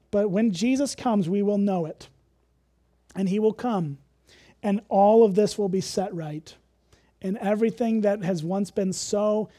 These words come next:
bad will just fade away. It's like what J R R Tolkien wrote,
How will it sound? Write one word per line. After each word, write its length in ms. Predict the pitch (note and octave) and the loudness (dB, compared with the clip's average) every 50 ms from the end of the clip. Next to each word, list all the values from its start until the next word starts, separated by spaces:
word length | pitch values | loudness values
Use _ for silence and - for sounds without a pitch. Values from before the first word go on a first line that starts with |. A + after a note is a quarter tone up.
| _ _ _ _ - | _ _ _ _ 2
bad 500 | G3 F#3+ F#3 F3 E3+ E3 D#3+ F#3 G#3+ D3 | 2 4 4 2 0 -2 -4 -6 -4 0
will 420 | F3+ F3+ F3 F3 F3 F3 D#3 - _ _ _ _ _ _ _ _ _ _ _ _ _ - | 2 2 2 2 0 -2 -4 -8 _ _ _ _ _ _ _ _ _ _ _ _ _ -6
just 260 | - F3+ - - - | -6 -6 -6 -6 -8
fade 220 | - G3 F3+ F3+ F#3 | -6 -6 -4 -4 -4
away. 340 | F#3 F#3+ G#3+ A#3+ F#3+ F#3 _ _ _ _ _ _ _ _ _ _ _ _ _ _ _ _ _ _ _ _ _ - - - _ _ _ _ - | -4 -6 -6 -8 -10 -14 _ _ _ _ _ _ _ _ _ _ _ _ _ _ _ _ _ _ _ _ _ -20 -20 -20 _ _ _ _ -6
It's 240 | G3+ F#3 - - A3 | -6 -4 -2 0 2
like 240 | G#3+ G#3+ G#3 G#3+ | 4 4 4 4
what 180 | A3+ G#3 F3+ E3+ - _ _ _ _ - | 2 2 2 -2 -10 _ _ _ _ -6
J 200 | E3+ - G#3+ G#3+ | 0 2 4 6
R 180 | G#3+ G#3 G#3 G#3 | 6 6 6 6
R 60 | G3+ - | 4 2
Tolkien 500 | - - G#3 G#3 G3+ - G#3 G3 F#3+ F#3 | 0 0 2 2 2 2 0 0 0 2
wrote, 420 | F#3 F#3+ F#3+ F#3+ F#3 F3+ - | 2 4 4 4 2 2 -2